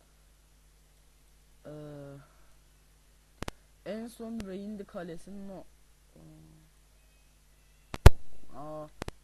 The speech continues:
dur. Koş abi, koş.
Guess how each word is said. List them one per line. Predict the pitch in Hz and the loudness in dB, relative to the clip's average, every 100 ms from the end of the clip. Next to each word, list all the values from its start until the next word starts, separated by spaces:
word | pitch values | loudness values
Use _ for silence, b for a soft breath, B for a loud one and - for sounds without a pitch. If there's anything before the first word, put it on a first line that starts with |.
| - - 180 | -8 -2 0
dur. | 247 269 277 262 - - - - - - - - - - - - - - - - - - - - - - - - - - - - - - - - - - - - - - - - - | 2 4 2 0 -12 -20 -20 -16 6 10 10 8 -8 -16 -18 -18 -20 -20 -20 -20 -20 -20 -20 -20 -20 -20 -20 -20 -20 -20 -20 -20 -20 -20 -20 -20 -20 -18 -18 -18 -18 -18 -18 -18 0
Koş | - 180 - | 0 0 -2
abi, | 190 170 156 | 2 2 0
koş. | - - 196 196 | -2 4 6 4